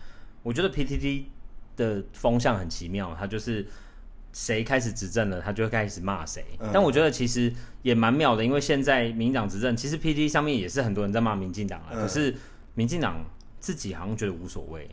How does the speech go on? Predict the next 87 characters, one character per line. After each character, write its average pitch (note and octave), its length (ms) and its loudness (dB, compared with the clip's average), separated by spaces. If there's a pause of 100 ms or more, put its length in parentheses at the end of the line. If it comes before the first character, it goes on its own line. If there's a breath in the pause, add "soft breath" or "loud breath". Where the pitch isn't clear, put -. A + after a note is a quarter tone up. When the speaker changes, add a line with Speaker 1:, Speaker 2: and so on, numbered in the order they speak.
Speaker 1:
因 D3 160 -2
为 D#3 180 -2
有 A3+ 140 2
人 D#3 140 2
支 B2+ 120 -2
持 A#2+ 120 -2
他， A2 200 -2
他 A2+ 120 -4
好 G#2+ 60 -2
像 G#2+ 80 -4
就 G#2+ 100 -8
觉 G2 160 -6
得 F2 180 -8 (160)
你 G#2+ 140 -4
有 G2+ 100 -2
人 F#2 220 -4
骂 G#2+ 180 -2
我， E2+ 140 -6
我 F#2 160 -4
也 F2+ 40 -6
无 E2+ 120 -10
所 F2 160 -10
谓， G2 120 -4
不 G2+ 160 -4
会 C3 80 4
想 C#3+ 200 0
要 - 20 2
Speaker 2:
因 - 40 4
为 A#2+ 40 4
他 A#2+ 100 6
没 D3 60 2
有 B2+ 60 -2
后 - 40 -12
盾 A2+ 200 -4
啊。 G2 160 -8
Speaker 1:
对， E3 100 8
我 C3 300 0
对 D#3 180 2
那 D3+ 140 2
些 D3 120 0
骂 C#3 200 2
我 G2 120 0
的 F#2+ 80 -2
人， F2+ 160 -4
我 F2+ 80 -6
根 A#2 160 0
本 F2+ 240 -2 (540)
Speaker 2:
而 E3 80 -4
且 E3 140 6
我 B2 80 2
跟 D#3 100 2
你 D#3 40 2
讲， A2+ 180 0
搞 A2 140 2
到 - 20 4
P C3+ 160 12
T C#3 80 6
那 C3+ 80 -2
些 B2+ 280 -2
也 G2+ 160 -8
可 F#2 80 -10
能 G2 120 -8
是 B2 120 -8
网 E2+ 180 -6
军 G#2 160 -4
去 A2 80 -10
反 D2+ 200 -10
串 F2+ 180 -6
的， D2+ 60 -12 (760)
就 D3+ 100 -4
是 C#3 60 -4
不 D3 80 -2
想 F#2+ 180 -2
要 A2+ 160 0
那 A#2 80 -2
个 A2 80 -2
太 B2 160 -6
明 F#2 140 -10
显， F#2 160 -8
所 A#2 80 -8
以 - 20 -4
他 A#2 60 -2
们 A2+ 80 -6
就 A2 80 -6
是 G2+ 80 -8
可 F#2 100 -10
能 E2 180 -10